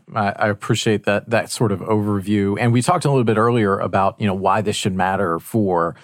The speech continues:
you know, Baptists who are in the pews. Uh, but,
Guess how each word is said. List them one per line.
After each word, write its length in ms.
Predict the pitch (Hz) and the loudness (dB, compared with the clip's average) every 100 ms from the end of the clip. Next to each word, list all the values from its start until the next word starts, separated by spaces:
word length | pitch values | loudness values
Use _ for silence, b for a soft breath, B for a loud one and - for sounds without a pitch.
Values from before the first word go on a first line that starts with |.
| b b b | b b b
you 80 | 98 | -2
know, 120 | 85 | -2
Baptists 480 | 82 113 - 113 - | 0 0 0 -2 0
who 100 | 120 | 2
are 80 | 104 | 2
in 140 | 98 | 0
the 80 | 87 | -4
pews. 600 | - 117 104 90 - - b b b - | 0 0 0 -2 -6 -12 b b b -2
Uh, 260 | 127 123 | 0 0
but, 360 | 135 143 135 | 0 0 0